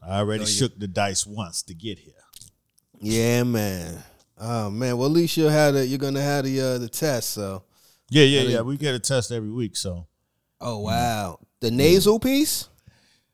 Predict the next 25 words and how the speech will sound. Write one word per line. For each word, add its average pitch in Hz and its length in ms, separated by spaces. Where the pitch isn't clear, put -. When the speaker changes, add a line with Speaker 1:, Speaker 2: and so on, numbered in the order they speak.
Speaker 1:
Well, 147 420
I 127 120
think 208 320
s-, - 200
I 110 60
don't 185 160
know. 170 260
I 95 100
think 190 260
so, 156 220
Speaker 2:
Okay. 110 140
Speaker 1:
but 135 300
I 127 140
do 156 220
have 147 240
another 123 480
guy 107 340
who, 104 520
who, 101 320
uh, 87 300
a 92 60
director 104 460
who 98 340
has 98 280
a, 87 100